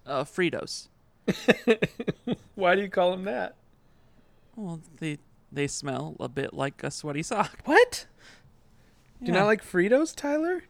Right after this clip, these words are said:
Speaker 1: Oh, I like Fritos. They just don't smell great.
Speaker 2: I think they smell delicious. And they
Speaker 1: I
Speaker 2: help
Speaker 1: think
Speaker 2: you start fires.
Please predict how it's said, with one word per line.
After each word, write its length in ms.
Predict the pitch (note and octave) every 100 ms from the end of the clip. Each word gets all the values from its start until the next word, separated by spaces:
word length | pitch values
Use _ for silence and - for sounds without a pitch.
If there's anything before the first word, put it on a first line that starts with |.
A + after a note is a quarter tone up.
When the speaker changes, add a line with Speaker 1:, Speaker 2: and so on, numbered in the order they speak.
| -
Speaker 1:
Oh, 80 | -
I 160 | A#4+ F4
like 240 | G4+ G#4+
Fritos. 800 | - B3 F4+ C4 E3+ G#3 - - _ _ _ _ _ _ -
They 180 | A#3 G#3
just 380 | A#3 - - - -
don't 220 | A3+ -
smell 280 | - A3+ C#4+
great. 360 | A#2+ A2 G#2+ - _ _ _ _ _ - _ -
Speaker 2:
I 100 | D3
think 220 | - -
they 100 | A#2
smell 240 | - - C3
delicious. 680 | F3+ G#3+ A#3 B2 A2+ - - _ _
And 200 | D3+ G3+ A3
they 40 |
Speaker 1:
I 40 |
Speaker 2:
help 60 | E3+
Speaker 1:
think 180 | C3 C#3+
Speaker 2:
you 60 | E3
start 300 | - F#3 G3
fires. 640 | A3+ A#3 E3 A#2 -